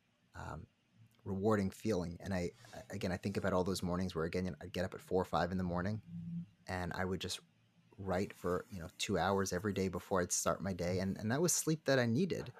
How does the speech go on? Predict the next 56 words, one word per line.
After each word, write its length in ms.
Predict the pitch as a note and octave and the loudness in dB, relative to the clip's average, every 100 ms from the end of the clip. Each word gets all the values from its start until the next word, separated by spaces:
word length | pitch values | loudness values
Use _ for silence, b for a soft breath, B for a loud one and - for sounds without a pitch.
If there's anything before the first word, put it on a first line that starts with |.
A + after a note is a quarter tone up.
| B B B _ | B B B _
But 100 | - | 2
I, 140 | G#2+ G#2 | 2 2
again, 200 | - A#2+ | -2 -2
I 80 | G#2+ | -2
would 220 | F2 E2+ | -2 -2
lay 180 | F2 G2+ | 2 2
in 120 | G2+ | 2
bed 260 | F2 A2+ F#2 | 0 -2 -2
saying, 260 | F2 E2+ | -2 -2
like, 240 | F2 E2 - _ _ | -2 -6 -8 _ _
"How 240 | - - | -8 -2
could 160 | A#2 B2 | 0 2
I 80 | G#2 | 2
not 240 | G2+ G#2 | 2 0
get 100 | G#2 | -2
up 100 | G2 - | -2 -2
early? 340 | A#2 F2+ F#2+ | -2 -2 -4
Like, 220 | F2 - - _ | -8 -10 -16 _
do 120 | - | 0
I 60 | G2 | 2
wanna 180 | G#2 G2+ | 2 0
take 180 | - G2 _ - | -2 -10 _ -6
three 180 | G#2+ | -2
years 280 | G#2+ F#2+ G#2 | 0 2 0
to 100 | - | 0
write 180 | A2 G#2+ | 0 0
this 160 | A2+ - | -2 -2
book? 220 | C#3 - | -4 -6
People 280 | - F#2 G#2 | -10 -4 0
are 60 | G2+ | 0
dying. 380 | A#2+ C3 - F2+ | 0 -4 -8 -12
People 260 | - - F#2+ | -12 -4 -4
are 60 | |
drowning. 400 | F#2+ G2 A2 D#2+ | 0 0 0 -4
Like, 220 | E2 - | -8 -8
you 60 | G2+ | -8
can 140 | - | -4
do 140 | F#2+ G2+ | -4 -2
something 360 | - F#2 G2 | -2 -2 -4
about 340 | F2+ F#2+ G2 - | -4 -2 -4 -6
this." 180 | G#2+ - | -12 -12
And 100 | F#2+ | -8
I 40 | |
would 180 | E2+ - | -10 -10
push 320 | - A#2+ - | -6 -4 -4
myself 380 | B1+ - - E2 | -6 -6 -6 -6
really 320 | F2+ G2 A2 | -6 -2 0
hard 240 | A2+ G#2+ G2 | -2 -4 -6
to 80 | - | -6
get 180 | F2+ F#2+ | -4 -4
up 140 | G2 | 0
early, 240 | G2 F#2+ F#2 | 0 0 -4
to 120 | D2+ | -8
do 200 | - G2+ | -4 -2
the 100 | G2+ | -2
work, 420 | G#2+ G2 F#2+ - | -2 -2 -2 -6